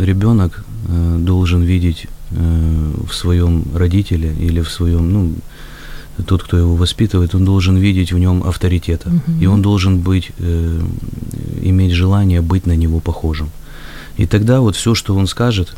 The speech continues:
Speaker 1: э, он будет расценивать как, э,
Speaker 2: Читать, я
Speaker 1: прямое
Speaker 2: сказала.
Speaker 1: руководство к действию,
Speaker 2: Мгм.
Speaker 1: да, то есть вот, э, вот я, допустим, читал, э, и поэтому я там умею красиво говорить, правильно думать,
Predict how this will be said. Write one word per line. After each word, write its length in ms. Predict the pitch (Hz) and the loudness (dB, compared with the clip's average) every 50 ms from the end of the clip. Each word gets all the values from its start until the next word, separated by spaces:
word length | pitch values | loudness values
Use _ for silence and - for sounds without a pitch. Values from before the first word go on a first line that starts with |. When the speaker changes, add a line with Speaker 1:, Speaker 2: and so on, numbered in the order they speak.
| - - - - - - - 95 | -18 -18 -20 -20 -20 -14 -8 -4
Speaker 1:
э, 260 | 92 90 90 90 90 85 - - - - - | -2 -2 -2 -2 -2 -4 -6 -8 -8 -4 -2
он 160 | 101 101 98 | 2 2 2
будет 300 | 95 95 92 90 92 85 | 2 2 2 2 2 0
расценивать 580 | 92 92 - - - 104 104 101 95 92 90 85 | 0 0 0 0 0 2 2 2 2 2 0 0
как, 180 | - 90 87 80 - - | 0 -2 -2 -2 -2 -4
э, 300 | 85 87 85 85 82 82 85 87 | -2 -2 0 -2 -2 -4 -4 -2
Speaker 2:
Читать, 480 | - 208 - - - 180 180 170 - - | 0 0 0 2 2 2 2 2 0 0
я 60 | - | 2
Speaker 1:
прямое 200 | 101 101 107 113 113 | 2 4 4 4 4
Speaker 2:
сказала. 140 | 107 101 98 95 | 4 2 2 0
Speaker 1:
руководство 480 | 92 - 95 92 98 95 - - 92 87 | 0 -2 -2 0 0 -2 -2 -2 -2 -2
к 60 | 82 | 0
действию, 420 | 85 85 85 85 87 160 - 85 | 0 0 0 2 2 2 2 2
Speaker 2:
Мгм. 40 | 82 | 2
Speaker 1:
да, 140 | 85 87 85 | 2 0 0
то 120 | - 92 | -2 -4
есть 160 | 85 - - | -6 -4 -6
вот, 80 | 87 82 - - - - - - - - - - - - - | -8 -8 -10 -12 -16 -16 -14 -14 -14 -12 -12 -14 -14 -12 -8
э, 120 | - 104 101 | -6 -2 0
вот 200 | 95 98 92 - | 0 0 2 2
я, 140 | 127 127 | 2 2
допустим, 460 | 113 104 98 87 98 98 - - 95 87 | 2 0 0 0 0 0 0 0 0 0
читал, 500 | - - 80 - - 90 87 87 82 82 - - - - - | 0 0 -2 0 0 2 2 2 0 -2 -6 -10 -14 -8 -6
э, 300 | 87 87 85 85 87 90 90 | -2 -2 0 0 0 0 0
и 40 | |
поэтому 480 | 87 - 98 98 98 - 95 90 90 90 | 0 0 0 0 0 0 2 2 2 4
я 140 | 92 92 90 | 2 2 2
там 200 | 82 87 87 85 | 2 2 2 4
умею 380 | 87 90 92 92 90 87 85 | 4 4 4 4 4 2 0
красиво 480 | 78 - 85 87 - - 104 95 92 90 | 0 0 -2 -2 0 0 0 2 2 2
говорить, 460 | 85 90 87 85 87 85 90 87 - | 2 2 2 2 2 2 2 0 0
правильно 440 | - 95 95 92 90 92 90 87 90 | 0 0 2 2 2 2 2 2 2
думать, 420 | 85 87 90 87 85 85 82 - | 2 2 2 2 2 2 0 -2